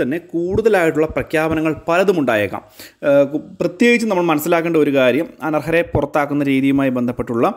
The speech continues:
ആ, നടപടികളൊക്കെ സംസ്ഥാന സർക്കാരിൻ്റെ ഭാഗത്തുനിന്ന് വന്നേക്കാം. വ-, വരുമാന സർട്ടിഫിക്കറ്റുമായി ബന്ധപ്പെട്ട് ഏകദേശം ഒരു ലക്ഷം രൂപയ്ക്ക് മുകളിൽ, ആ, വാർഷിക വരുമാനമുള്ള ആളുകൾക്ക്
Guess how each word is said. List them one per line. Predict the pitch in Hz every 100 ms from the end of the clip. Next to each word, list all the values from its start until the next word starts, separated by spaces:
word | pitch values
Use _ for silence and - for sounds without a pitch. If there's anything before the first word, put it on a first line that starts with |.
| - - _
ആ, | 127 120 120
നടപടികളൊക്കെ | 120 117 120 120 113 120 113
സംസ്ഥാന | 107 - 113
സർക്കാരിൻ്റെ | 113 117 113 113
ഭാഗത്തുനിന്ന് | 110 110 107 113
വന്നേക്കാം. | 104 107 151 233 - - - _ _
വ-, | 170 165 165
വരുമാന | 175 185 202 214
സർട്ടിഫിക്കറ്റുമായി | 220 196 208 214 208 214
ബന്ധപ്പെട്ട് | 196 160 135 135 185
ഏകദേശം | 156 160 165 165 160
ഒരു | 165 185
ലക്ഷം | 196 - 226
രൂപയ്ക്ക് | 180 165 165 175
മുകളിൽ, | 160 156 170 160 - - _ -
ആ, | 127
വാർഷിക | 135 151 160 - 196
വരുമാനമുള്ള | 165 151 151 156 165 139 139 -
ആളുകൾക്ക് | 123 123 117 98